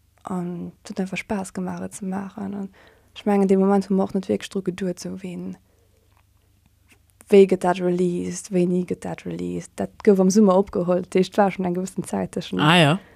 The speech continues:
Speaker 1: Voilà, mir, ähm, ja, war, war ein Lohn.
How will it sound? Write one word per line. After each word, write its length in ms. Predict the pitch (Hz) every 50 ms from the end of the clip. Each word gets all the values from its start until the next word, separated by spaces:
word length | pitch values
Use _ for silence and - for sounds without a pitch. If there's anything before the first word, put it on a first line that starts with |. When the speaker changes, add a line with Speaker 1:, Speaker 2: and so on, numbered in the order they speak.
| _ _ _ _ _ _ - 190
Speaker 1:
Voilà, 320 | 180 175 180 185 190 190 - _ -
mir, 280 | 196 190 185 185 185 190
ähm, 520 | 180 180 180 180 180 196 196 196 202 196 _ _ 311
ja, 200 | 349 330 233 180 - _ _ _ - -
war, 180 | - 202 196 - -
war 80 | 226
ein 80 | 208 208
Lohn. 300 | 214 240 247 226 220 220